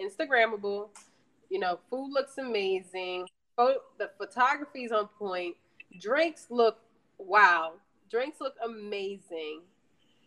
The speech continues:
And to think that I could walk out of here with less than a fifty dollar check is sending me right now. Wow. Wow. I'm even, I'm,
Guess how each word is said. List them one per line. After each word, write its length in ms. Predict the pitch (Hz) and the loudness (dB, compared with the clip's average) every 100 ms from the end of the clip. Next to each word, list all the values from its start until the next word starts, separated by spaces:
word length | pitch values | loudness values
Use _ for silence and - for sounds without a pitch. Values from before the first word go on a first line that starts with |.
| _ _ _ | _ _ _
And 520 | 226 226 214 202 196 190 _ | 2 4 4 2 -10 -14 _
to 120 | 240 220 - | -10 -10 -10
think 260 | 311 330 | -10 -8
that 180 | 294 254 | -8 -6
I 140 | 220 240 | -4 -6
could 180 | - 247 | -8 -6
walk 220 | 233 226 208 | -6 -6 -6
out 160 | 208 208 | -6 -8
of 60 | |
here 180 | 208 190 | -8 -10
with 120 | 180 180 | -12 -10
less 280 | 180 214 - | -6 -8 -8
than 180 | 214 | -10
a 80 | 175 - | -10 -10
fifty 240 | 202 214 | -12 -10
dollar 280 | 180 170 165 147 - - _ _ - | -6 -6 -6 -12 -18 -20 _ _ -6
check 260 | 240 349 - _ _ _ _ _ _ _ | -2 -2 -2 _ _ _ _ _ _ _
is 180 | 214 202 - _ _ _ _ _ _ _ _ - - - | -4 -4 -6 _ _ _ _ _ _ _ _ -20 -20 -12
sending 540 | 277 269 202 170 160 | -8 -6 -6 -8 -10
me 180 | 156 147 | -12 -8
right 240 | 147 - - | -6 -6 -10
now. 300 | - - - - _ _ _ _ _ _ _ - | -16 -16 -20 -20 _ _ _ _ _ _ _ -20
Wow. 580 | 190 196 214 180 - - - - | 4 10 10 10 4 -6 -14 -12
Wow. 1120 | - 185 214 220 226 220 220 202 180 170 170 160 _ _ _ _ _ _ _ _ _ - | 2 10 10 12 12 12 10 12 10 8 4 -10 _ _ _ _ _ _ _ _ _ 0
I'm 180 | 226 254 | 2 2
even, 300 | 269 254 233 - | 0 0 0 -4
I'm, 180 | 208 | -8